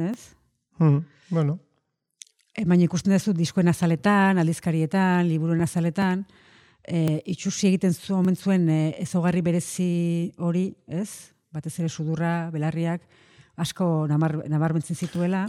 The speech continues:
Speaker 2: Ez zituen eskutatzen, ez?
Speaker 1: Ez.
Speaker 2: Inolaz ere.
Speaker 1: Eta, eta ez direla itxusiak. Agian, ez?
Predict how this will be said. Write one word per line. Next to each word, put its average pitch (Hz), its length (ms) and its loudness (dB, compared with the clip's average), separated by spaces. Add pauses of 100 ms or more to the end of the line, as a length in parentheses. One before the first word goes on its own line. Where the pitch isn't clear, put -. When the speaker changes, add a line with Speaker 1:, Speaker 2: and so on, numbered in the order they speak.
Speaker 2:
Ez 151 160 2
zituen 120 280 2
eskutatzen, 107 480 -4
ez? - 260 -12 (100)
Speaker 1:
Ez. - 360 -6 (360)
Speaker 2:
Inolaz 117 340 -4
ere. 107 220 -8 (180)
Speaker 1:
Eta, 170 840 4
eta 180 180 0
ez - 120 0
direla 233 240 2
itxusiak. 160 540 -6 (680)
Agian, 202 520 2
ez? 233 320 -4